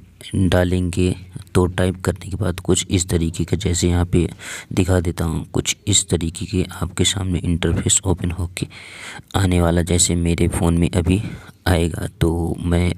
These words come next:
अभी जा रहा हूँ अपने Chrome ब्राउज़र पे, ओपन करता हूँ अपना Chrome ब्राउज़र। उसके बाद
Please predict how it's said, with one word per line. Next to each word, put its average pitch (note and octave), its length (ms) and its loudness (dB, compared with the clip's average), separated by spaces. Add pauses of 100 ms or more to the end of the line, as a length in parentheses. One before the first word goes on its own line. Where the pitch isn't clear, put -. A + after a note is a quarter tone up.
अभी F2+ 200 4
जा F2 200 0
रहा E2+ 120 -2
हूँ F#2+ 160 -2 (760)
अपने - 260 2
Chrome F2+ 260 2
ब्राउज़र F2+ 400 0
पे, B2+ 140 -2 (800)
ओपन F#2 220 -2
करता F2+ 260 0
हूँ F2+ 80 0
अपना F#2+ 160 0
Chrome F2+ 240 0
ब्राउज़र। F#2 380 0 (420)
उसके - 260 2
बाद F#2 380 0